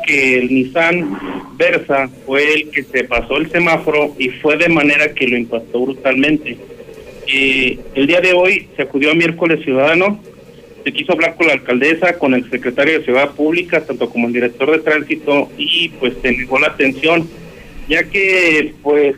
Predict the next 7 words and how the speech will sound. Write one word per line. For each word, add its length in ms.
nosotros 640
investigando, 840
ya 340
supimos 440
qué 520
unidad 400
de 520